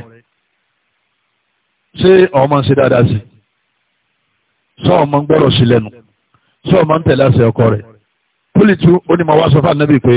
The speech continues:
ó ní, "Ma aluhu illa ma ajastu anhu." Ó lè mi ò,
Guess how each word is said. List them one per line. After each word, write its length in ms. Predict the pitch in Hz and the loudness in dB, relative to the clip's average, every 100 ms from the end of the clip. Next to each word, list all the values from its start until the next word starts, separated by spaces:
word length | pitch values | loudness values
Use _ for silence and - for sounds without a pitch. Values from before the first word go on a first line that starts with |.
| 123 123 _ - | -2 -8 _ -12
ó 80 | 185 | -6
ní, 100 | 190 | -2
"Ma 180 | 185 202 196 175 160 | -2 -2 -2 -2 0
aluhu 640 | 147 139 156 185 190 196 190 | 0 0 4 4 4 4 2
illa 460 | 170 185 170 156 139 | 0 0 0 0 0
ma 140 | 151 - | -2 -2
ajastu 600 | 151 139 131 180 - - 151 | -2 -2 0 -2 -2 -4 -2
anhu." 460 | 151 143 123 139 151 127 - _ _ _ _ _ _ _ _ _ _ _ _ _ _ _ _ _ _ _ _ _ | -2 0 2 4 2 0 -12 _ _ _ _ _ _ _ _ _ _ _ _ _ _ _ _ _ _ _ _ _
Ó 40 | 202 | -2
lè 160 | 233 208 | 0 0
mi 140 | 175 | -2
ò, 140 | 160 | 0